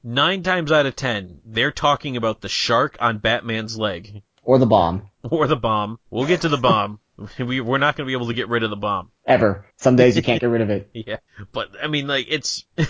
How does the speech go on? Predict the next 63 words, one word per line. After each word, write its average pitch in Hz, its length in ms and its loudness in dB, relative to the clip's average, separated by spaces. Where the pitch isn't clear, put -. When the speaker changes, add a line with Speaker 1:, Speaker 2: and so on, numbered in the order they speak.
Speaker 1:
the 165 100 -2
fakest 262 400 -2
shark 165 320 2
I've 135 140 2
ever 117 200 2
seen, 98 460 -8
which - 340 -8
just 147 220 -10
makes 175 220 -2
it 160 140 -6
all 147 120 4
the 127 140 -4
more 117 220 2
worse 107 320 -4
in 107 60 -6
H 104 220 -8
D. 101 320 -6
<laughs> - 180 -20
And, - 160 -2
like, 208 120 2
he's - 240 -2
trying 220 240 0
to, 185 60 0
like, 175 140 0
give 165 140 0
it 127 220 0
gut - 280 2
punches. - 800 -2
Speaker 2:
And 185 140 6
when 190 120 10
he's 185 120 6
punching 196 380 4
it, - 20 6
it's 139 120 2
giving 170 140 6
off 156 120 8
the 139 60 0
most 147 120 2
hollow, 185 680 8
like, 151 340 6
<laughs> - 400 2
Speaker 1:
<laughs> 571 180 -2
Speaker 2:
sound. 170 580 4
Speaker 1:
It, 190 280 2
it 190 180 2
sounds 262 320 4
like 226 180 -2
he's 180 140 -4
punching 165 420 -2
a 135 60 0
metal 131 260 2
pipe. 117 360 -2
Speaker 2:
Yeah. 120 380 0
Speaker 1:
Like, 160 180 2
I 180 140 2
don't 220 140 0
know 196 80 0
what 185 160 2
the 151 80 0
Foley 165 340 4
people 156 380 2
were 127 100 4
doing, 139 400 2